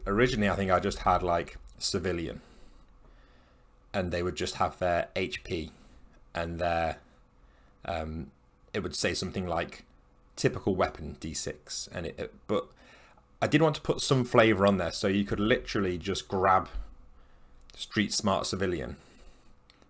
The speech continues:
and you don't need to necessarily add anything onto it. There's already some flavor there,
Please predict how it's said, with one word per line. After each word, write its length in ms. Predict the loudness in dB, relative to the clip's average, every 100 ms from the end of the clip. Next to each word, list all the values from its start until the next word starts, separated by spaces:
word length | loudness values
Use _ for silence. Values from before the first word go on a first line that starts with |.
| _ _ -4
and 260 | -2 0 0
you 60 |
don't 220 | 2 4
need 320 | 6 6 6 4
to 80 |
necessarily 640 | 2 2 0 0 4 4 4 4
add 140 | 4
anything 340 | 4 4 4 2
onto 160 | 2
it. 40 | 0
There's 160 | 4
already 280 | 6 6 4
some 240 | 2 0
flavor 300 | 2 2 2
there, 260 | 0 0